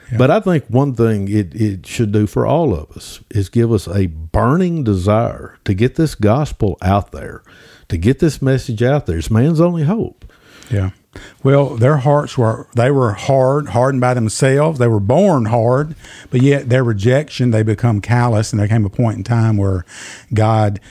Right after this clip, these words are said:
Speaker 1: God, uh, they were apostate and it was over for them. So today, this day is the day of salvation. And I would say, even though,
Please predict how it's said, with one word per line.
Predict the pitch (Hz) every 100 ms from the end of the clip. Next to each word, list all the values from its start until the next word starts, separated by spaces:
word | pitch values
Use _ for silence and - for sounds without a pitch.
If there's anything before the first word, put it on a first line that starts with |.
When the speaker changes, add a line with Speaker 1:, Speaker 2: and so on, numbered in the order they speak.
| - - -
Speaker 1:
God, | 120 117 113 104
uh, | 98 101
they | 104 113
were | 107
apostate | 98 - 131 127 123 - 95 107
and |
it | 110
was | 104
over | 104 104 98
for | 90 101
them. | 104 101 98
So | - 113 110
today, | 110 117 101 123 165 101 120 -
this | 107 123 160
day | - 101 95
is | 107 98
the | 110
day | 104 104
of | 98
salvation. | - 104 98 107 123 - 139 62 - - - -
And | 110
I | 113
would | 175 170
say, | 147 131
even | 135 170 180
though, | 156 170 143 95